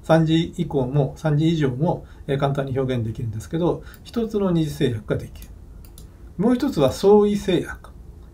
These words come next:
オールディファレント制約って言うんですけど、まあ、あ-、ある変数の組が、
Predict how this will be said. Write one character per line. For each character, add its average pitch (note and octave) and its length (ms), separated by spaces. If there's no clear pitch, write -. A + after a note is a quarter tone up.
オ F#3+ 160
ー G3+ 40
ル G3+ 100
デ F3+ 80
ィ E3+ 40
フ E3+ 80
ァ F3+ 40
レ E3+ 80
ン E3 40
ト D#3+ 80
制 D#3+ 140
約 C3+ 200
っ - 0
て - 120
言 B2 80
う A2+ 40
ん - 20
で A2+ 80
す - 80
け E3+ 80
ど、 G3+ 260
ま F3 360
あ、 - 40
あ-、 A3+ 200
あ A#3 80
る A#3+ 140
変 E3+ 220
数 F#3 260
の C#3+ 120
組 D3 300
が、 C#3 240